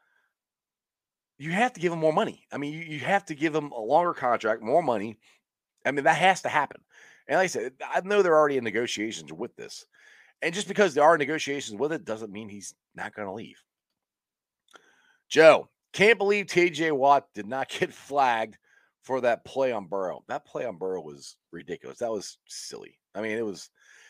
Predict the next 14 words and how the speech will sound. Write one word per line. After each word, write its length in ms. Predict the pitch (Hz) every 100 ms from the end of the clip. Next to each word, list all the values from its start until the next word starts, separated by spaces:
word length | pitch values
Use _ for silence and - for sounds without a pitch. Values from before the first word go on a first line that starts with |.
| _
T 140 | - 196
J 140 | 202
Watt 320 | 165 135 135
was 120 | 110 -
so 520 | - - 107 113 131
frustrated. 640 | - 104 95 80 71 52 - _ _ _ _
The, 280 | 101 139 151
the 140 | 110
Squealers 640 | - - - 156 160 139 -
were 140 | 131
so 720 | - - - 123 120 117 113 -
frustrated. 680 | - 113 110 - 78 57 - _ _ _ _ _ _
<laughs> 120 | - 139 - - - - - - - - - _ - -
Because 320 | 139 - 175